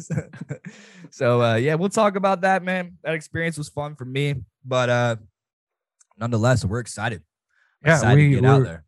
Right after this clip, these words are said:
Speaker 2: we're, we're bringing on Griff. Griff's gonna come with us, do a bunch of filming, getting all the behind the scenes. So we'll have a couple of videos come out of our actual trip out there, and then you'll get some behind the scenes, kinda just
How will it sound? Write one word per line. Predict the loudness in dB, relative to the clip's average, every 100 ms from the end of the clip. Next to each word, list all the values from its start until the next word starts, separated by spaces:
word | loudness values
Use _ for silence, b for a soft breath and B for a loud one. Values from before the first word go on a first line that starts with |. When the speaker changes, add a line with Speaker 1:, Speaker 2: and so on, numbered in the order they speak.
| _ -2
Speaker 2:
we're, | 4 6
we're | 6
bringing | 4 4 6 6
on | 6 6 4
Griff. | 4 6 4 0
Griff's | 2 2 4
gonna | 4 4
come | 4 4 6
with | 4 6
us, | 6 6 2 -6
do | 2 2
a |
bunch | 4 4 2 4
of | 2 4 2 B B B B -14
filming, | 2 6 8 8 8 6
getting | 6 4
all | 6 6
the |
behind | 4 4 2 2
the |
scenes. | 0 4 6 4 4
So | 2
we'll | 4 4
have | 4 4 4 0 _ b b b _
a |
couple | -2 0 4
of | 4
videos | 6 6 6 6 4
come | 2 2 4
out | 4 4 2 2
of | 0 0
our | 0 0
actual | 0 -2 -4 -2 -2
trip | -2 -2 0 2
out | 2 2
there, | 2 4
and | 4
then | 2 2
you'll | 2
get | 2 0
some | -2 -2 0 0
behind | 2 4 4
the |
scenes, | 4 6 8 8 4 -4 B B B B 0
kinda | 4 4
just | 6 4 4 0